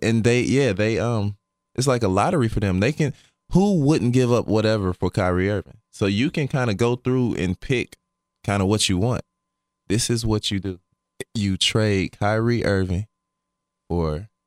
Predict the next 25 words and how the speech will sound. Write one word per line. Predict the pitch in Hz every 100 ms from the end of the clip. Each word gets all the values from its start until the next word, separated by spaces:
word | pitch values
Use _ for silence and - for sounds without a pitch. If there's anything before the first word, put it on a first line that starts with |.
| _ 80
DeAndre | 80 90 90 87 87 80
Jordan | 87 82 73 76 87 - _ _ _
and | 73 76
Patrick | 85 78 - -
Beverley. | 73 67 - 104 - _ _ _ _ _ _ _ _ _ -
Kyrie | 90 90 101
Irving | 92 92 87
for | -
DeAndre | 76 85 87 87 80
Jordan | 82 73
and | 73
Patrick | 82 73 69
Beverley. | 71 65 50 - _ _
You | 80
have | 95 76
Patrick | - 87 85 76
Beverley | 82 80 80
backing | 76 73 78 80
up | 73 57
Derrick | 71 71 -
Rose. | 64 - - - _ _ _
That's | 87 78
amazing | 76 76 73 - - -
to | 80
me. | 69